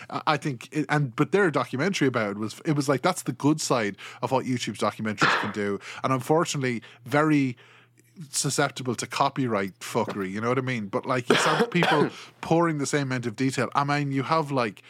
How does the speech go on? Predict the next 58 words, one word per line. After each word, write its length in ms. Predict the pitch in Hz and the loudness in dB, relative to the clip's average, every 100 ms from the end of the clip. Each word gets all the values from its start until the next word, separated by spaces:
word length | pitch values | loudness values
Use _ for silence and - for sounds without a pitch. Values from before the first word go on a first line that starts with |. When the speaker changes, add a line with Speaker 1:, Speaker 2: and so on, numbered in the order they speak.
| - - - | -20 -20 -20
Speaker 1:
five 680 | - - - 165 180 175 | -20 -4 2 4 4 2
hour, 420 | 143 139 135 117 110 | 2 2 2 2 2
I 100 | 170 | 2
mean, 140 | 165 | 4
the 80 | 151 | 2
one 220 | 147 185 | 4 4
I 100 | 185 | 4
always 300 | 156 143 123 | 2 2 0
think 240 | - 110 95 | -4 -6 -4
of 300 | 92 90 - - | -4 -4 -8 -8
is 220 | 110 101 | -8 -4
there's 240 | 113 110 | -4 -4
this 120 | 110 - | -6 -4
guy 280 | 123 117 | 0 0
called, 380 | 113 - 104 98 | -2 -2 0 0
um, 340 | 98 92 90 87 _ _ - - | -4 -6 -8 -14 _ _ -14 -6
he 140 | 131 | -2
was 140 | 127 127 | 0 0
on 100 | 127 | 0
the 100 | 123 | 0
Opie 220 | 123 120 | 0 -2
and 100 | 104 | -2
Anthony 280 | 104 - 101 | -4 -6 -8
forums. 400 | - 98 87 - | -6 -6 -6 -6
Opie 200 | 127 127 | -4 -2
and 80 | 113 | -2
Anthony 280 | 113 113 | -2 -4
is, 140 | 101 - | -4 0
it 560 | 214 - - - 220 190 | 2 2 0 2 2 4
was 160 | 170 | 4
basically 500 | - 190 196 311 170 | 2 2 2 2 4
<laughs> 280 | 156 - 175 | 2 0 0
what, 220 | 165 156 - 175 | 0 0 -2 2
it 40 | |
was 160 | 151 127 | 2 4
the 100 | 156 | 2
alt-right 400 | 165 - 139 127 | 4 4 2 0
in 80 | |
the 100 | 120 | -8
two 160 | 117 131 | -6 -4
thousands. 440 | 117 127 127 123 | 0 0 0 -2
It's 100 | - | 0
way 180 | 156 170 | 2 4
more, 160 | 160 165 | 4 2
it's 120 | 151 | 2
way 120 | 185 | 2
too 120 | 170 | 2
difficult 320 | 151 147 - 135 | 0 0 0 0
to 80 | |
understand, 420 | 131 123 - 131 113 | 0 -2 0 0 0
but 120 | 120 | -4
it's 100 | 113 | -2
a, 60 | 127 | -2
it 100 | 113 | -2
was 120 | 131 | 2
a 20 | |
radio 280 | 147 214 147 | 4 4 2
show. 280 | 120 123 | 0 0